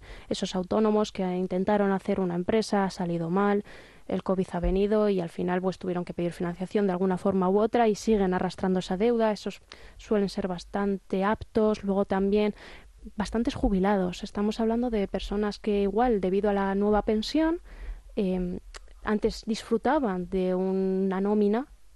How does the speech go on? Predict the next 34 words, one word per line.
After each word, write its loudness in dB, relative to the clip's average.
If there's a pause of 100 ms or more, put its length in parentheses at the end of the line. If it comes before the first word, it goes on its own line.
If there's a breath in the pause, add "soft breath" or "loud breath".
(160)
pero 2
al 0
jubilarse 2
ha -4
bajado 0
bastante 0
esos -4
ingresos, 0
ya 0
no 0
pueden 2
hacer -2
frente 0
a -4
esas -6
deudas 0
que -6
igual 0
habían 0
contraído 0
y -4
que -2
podían 0
hacer -2
frente, 0 (560 loud breath)
pero 2
ya 2
no 0
pueden. 2 (680 loud breath)
Y 2
esos, -2
por -4
ejemplo, -2
también -2